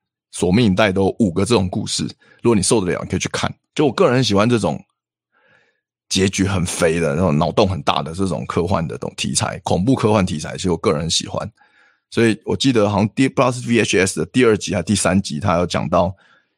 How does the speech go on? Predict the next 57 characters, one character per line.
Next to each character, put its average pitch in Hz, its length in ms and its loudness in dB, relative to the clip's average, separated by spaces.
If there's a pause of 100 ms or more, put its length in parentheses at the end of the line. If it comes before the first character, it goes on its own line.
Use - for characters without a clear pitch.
(120)
有 85 180 0
一， 95 140 0
有 101 220 0
一 113 40 0
个 104 320 4 (120)
人 95 500 2
进 110 260 4
入， 110 260 2 (600)
有 127 160 4
一 - 20 -6
个 156 80 2
人 104 100 2
好 101 100 -2
像 117 60 0
是 - 220 -6
得 107 140 4
到， 143 280 2 (480)
得 123 140 2
到 156 180 4 (320)
准 107 240 2
许 67 240 0
进 135 240 2
入 123 160 6
一 104 100 2
个 113 100 0
邪 90 280 2
教 90 460 0
组 85 180 -6
织 90 300 0 (400)
去 - 120 -2
拍， 78 320 0 (100)
拍 90 180 0
摄， 85 280 0 (1000)
然 - 120 -2
后 113 120 2 (100)
一 - 60 -2
开 147 180 2
始 95 140 -2
就 110 120 -2
拍， 107 220 0
拍， 113 100 2
拍， 110 280 2
很 95 120 2
多 107 180 4
奇 - 280 -2
怪 113 140 4
的 95 80 0
邪 92 200 2
教 98 200 2
行 87 260 0
为 69 180 0
啊， 67 120 -2
很 87 140 -2
多 95 140 0
奇 92 160 0
怪 87 220 2
的 90 100 -6